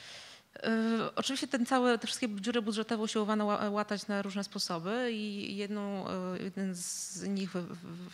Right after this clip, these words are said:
wy-, wymyślony w, w biurze warszawskim, e, był taki, żeby,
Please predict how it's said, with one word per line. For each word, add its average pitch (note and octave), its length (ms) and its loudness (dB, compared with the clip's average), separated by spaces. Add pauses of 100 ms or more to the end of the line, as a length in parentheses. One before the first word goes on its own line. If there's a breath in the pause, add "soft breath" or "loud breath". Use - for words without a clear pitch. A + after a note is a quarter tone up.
(160)
wy-, F3+ 60 -8
wymyślony F3+ 680 0
w, - 120 -12
w F3 340 -2
biurze F3+ 240 2
warszawskim, F3 640 2
e, G3 200 2
był F#3+ 140 2
taki, F#3+ 340 4
żeby, A3+ 580 4